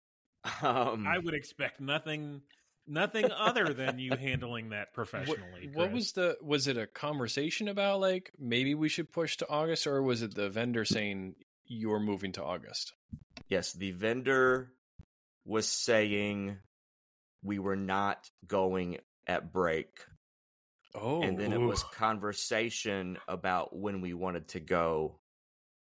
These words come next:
Speaker 1: next year.
Speaker 2: Well,
Speaker 3: It's,
Speaker 2: what's
Speaker 3: it's
Speaker 2: your other
Speaker 3: interesting.
Speaker 2: option? I mean,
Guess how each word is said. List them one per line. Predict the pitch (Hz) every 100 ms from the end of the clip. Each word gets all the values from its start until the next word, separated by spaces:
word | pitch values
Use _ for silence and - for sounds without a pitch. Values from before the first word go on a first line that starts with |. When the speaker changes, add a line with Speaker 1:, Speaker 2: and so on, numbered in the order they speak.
| _ - _ -
Speaker 1:
next | 82 76 - -
year. | 67 52 - _ - -
Speaker 2:
Well, | 165 190 -
Speaker 3:
It's, | - -
Speaker 2:
what's | 170 196
Speaker 3:
it's | -
Speaker 2:
your | 175
other | 190
Speaker 3:
interesting. | 196 - 262
Speaker 2:
option? | 254 - - 135 _ _ -
I |
mean, | 151 151 117